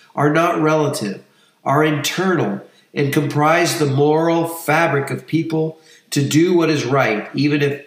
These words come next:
unrewarded. Virtue comes from the Latin word virtus, which means power. Essentially, virtues are the power of moral goodness, which enables people to achieve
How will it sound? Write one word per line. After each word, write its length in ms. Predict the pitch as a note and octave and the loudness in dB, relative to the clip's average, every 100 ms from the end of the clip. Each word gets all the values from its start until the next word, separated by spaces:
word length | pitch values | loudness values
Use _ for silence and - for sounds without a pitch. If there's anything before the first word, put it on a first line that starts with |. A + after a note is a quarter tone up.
| - | -6
unrewarded. 800 | B2 A#2 B2+ A2+ A2+ G#2+ F#2+ - _ _ _ _ _ _ _ _ _ _ - | -4 -4 -4 -2 0 -2 -4 -10 _ _ _ _ _ _ _ _ _ _ -4
Virtue 320 | G#3 G#3+ C4 | -2 0 -2
comes 300 | - G#3 F#3+ | 0 0 0
from 120 | F3 | -2
the 120 | D#3 C#3+ | 0 0
Latin 420 | C#3 C#3 C#3+ C3 | 0 -2 -2 -2
word 340 | C#3 C#3 G2+ - | 0 0 -4 -2
virtus, 800 | C#3 C#3+ - G2 - - - - _ | 0 0 -4 -6 -6 -6 -10 -20 _
which 240 | - C3 C3+ | -6 -4 0
means 280 | C#3+ C3 - | -2 -2 -4
power. 600 | - C3 C3 G#2 G2 - - _ - - _ _ - | -4 0 0 -2 -6 -12 -20 _ -20 -20 _ _ -2
Essentially, 880 | D#3 A3 A#3 A#3 G#3+ E3 C#3+ C3+ A2 | 0 2 0 0 0 2 0 -2 0
virtues 560 | E3 E3+ - D3 C3 | 0 0 0 0 0
are 480 | C3 C3 B2+ B2+ - - _ - | 0 2 2 -2 -8 -18 _ -6
the 80 | D3 | -6
power 420 | - F#3 A3+ F#3 | 0 0 2 2
of 140 | C3+ | 0
moral 240 | C#3 D#3+ F3 | 2 2 0
goodness, 680 | D3+ G#3 C3 - - - - | 0 0 -2 -6 -8 -8 -10
which 220 | C#3+ C#3 | -8 -4
enables 440 | C#3+ C#3+ D3 C#3+ - | 0 0 0 -2 -2
people 300 | C#3+ C#3+ C3+ | -6 -4 -6
to 160 | C3 | -4
achieve 680 | A2+ - - F#3 C3 G#2 | -4 -2 -2 -2 -2 -4